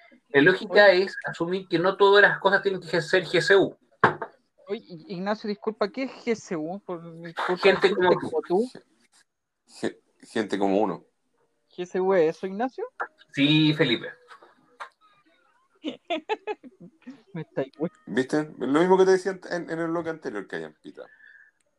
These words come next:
Speaker 3: Gente como uno. Que no vaya a ver al resto, po.
Speaker 2: Ah,
Speaker 3: Te da lo mismo.
Speaker 2: gente como uno, gente
Speaker 3: No
Speaker 2: como
Speaker 3: existen.
Speaker 2: tú. Uno como usted.
Speaker 3: No, po, gente como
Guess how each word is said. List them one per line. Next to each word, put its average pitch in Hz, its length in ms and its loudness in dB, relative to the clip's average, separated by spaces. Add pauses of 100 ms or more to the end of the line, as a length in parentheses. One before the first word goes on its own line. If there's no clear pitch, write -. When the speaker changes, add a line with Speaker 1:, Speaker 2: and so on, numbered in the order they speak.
(300)
Speaker 3:
Gente 127 380 -10
como 107 240 -8
uno. 76 200 -14 (580)
Que 92 80 -18
no 101 80 -8
vaya 123 200 0
a - 20 0
ver 147 120 -4
al 160 120 -6
resto, 165 260 -14
po. 82 220 -20 (180)
Speaker 2:
Ah, 160 300 -8
Speaker 3:
Te - 80 -12
da 107 80 -6
lo 107 100 -12
mismo. 120 140 -14
Speaker 2:
gente 180 260 -4
como 143 280 -6
uno, 151 340 -12
gente 156 240 -14
Speaker 3:
No 160 60 -8
Speaker 2:
como 139 220 -8
Speaker 3:
existen. 85 80 -12
Speaker 2:
tú. 139 160 -20 (540)
Uno 175 340 -12
como 180 600 -6
usted. - 440 -12 (100)
Speaker 3:
No, 90 160 -8
po, 80 120 -8
gente 95 260 -14
como 95 200 -14